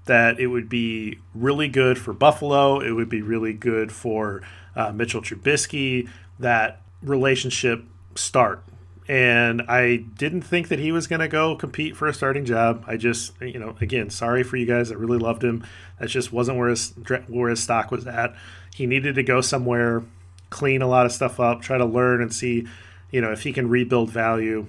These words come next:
And honestly, sitting behind Josh Allen, a guy that overcame some similar issues that Trubisky had shown early in his career, uh, that Josh Allen has overcome, working with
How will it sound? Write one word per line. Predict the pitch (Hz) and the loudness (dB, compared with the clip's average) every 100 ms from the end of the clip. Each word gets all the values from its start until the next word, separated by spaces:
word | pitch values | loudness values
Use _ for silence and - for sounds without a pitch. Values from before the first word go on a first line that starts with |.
| - - - | -12 -20 -8
And | 117 113 113 | -4 -2 -2
honestly, | 117 120 117 - 123 113 | 0 0 0 0 0 0
sitting | - 127 117 | -2 -2 -2
behind | 104 120 117 113 113 110 | -6 -4 -4 -2 -4 -6
Josh | 110 104 - | -6 -6 -4
Allen, | 127 131 131 123 | -2 0 0 0
a | 117 | -2
guy | 117 113 110 | -2 0 0
that | 110 - - - - - | -4 -8 -14 -20 -10 0
overcame | 143 135 131 - 127 127 120 117 | 2 2 0 -2 0 0 -2 -8
some | - 120 | -10 -6
similar | - - 120 120 120 113 | -4 -2 -2 0 2 2
issues | 117 - 117 113 | 0 -2 -4 -4
that | 120 117 | -6 -8
Trubisky | 113 110 - 110 | -8 -10 -8 -10
had | 107 | -8
shown | 107 - 120 117 117 | -8 -6 -2 -2 -4
early | 113 110 110 | -6 -8 -8
in | |
his | 101 98 | -10 -10
career, | - 117 131 139 139 - - - - - | -6 -2 2 2 0 -6 -20 -20 -14 -2
uh, | 113 110 110 | 2 2 0
that | 110 113 | -4 -6
Josh | - 113 - | -4 -4 -2
Allen | 127 110 | -4 -6
has | 101 | -8
overcome, | 107 104 - 135 135 - - - - - - - 110 | -8 -6 0 2 2 -6 -16 -20 -20 -20 -20 -16 0
working | 127 123 123 | 0 2 0
with | 117 117 104 | 2 0 -2